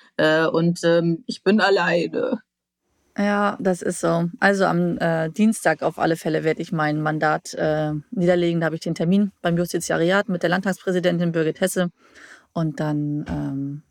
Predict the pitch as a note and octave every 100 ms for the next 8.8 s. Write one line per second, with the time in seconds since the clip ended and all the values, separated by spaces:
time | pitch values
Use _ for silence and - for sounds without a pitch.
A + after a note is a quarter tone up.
0 | - G#3 D3 _ _ E3 E3+ G#3+ A#3+ F#3
1 | F#3+ G#3+ G#3 - F#3+ G#3+ - - - G3
2 | G3 F#3 F3 F3+ F#3+ - - D#3+ - -
3 | E3 E3+ - D#3+ E3+ _ - - - -
4 | - - - - - A#3+ A3 G#3 G#3+ C4
5 | C#4 - A#3+ G#3+ G#3+ A3+ G3 E3+ G3 A3
6 | - F3+ E3+ F3 G#3 F#3+ F#3 - F3 E3+
7 | F3 F3+ F3+ F#3+ F#3+ F3 - - E3 D#3+
8 | G#3 G3 G3+ F3+ F3+ F#3 F3 E3+